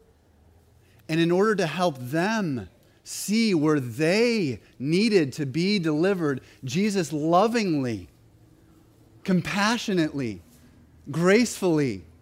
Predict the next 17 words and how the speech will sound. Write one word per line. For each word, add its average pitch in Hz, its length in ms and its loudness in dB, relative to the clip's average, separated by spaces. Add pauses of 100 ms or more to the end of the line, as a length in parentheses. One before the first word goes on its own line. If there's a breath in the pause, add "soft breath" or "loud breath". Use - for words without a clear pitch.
(540)
told 190 300 2
them 170 220 2
a 139 60 0
proverb 196 720 0 (800)
and 143 180 -2
two 214 200 0
stories. 202 800 0 (1040)
He's - 160 -8
trying 185 440 0
to 220 100 0
help 196 320 0
them 165 220 2
to 160 120 -4
see 214 360 -2
this 151 200 0
good 180 240 2
news 180 580 2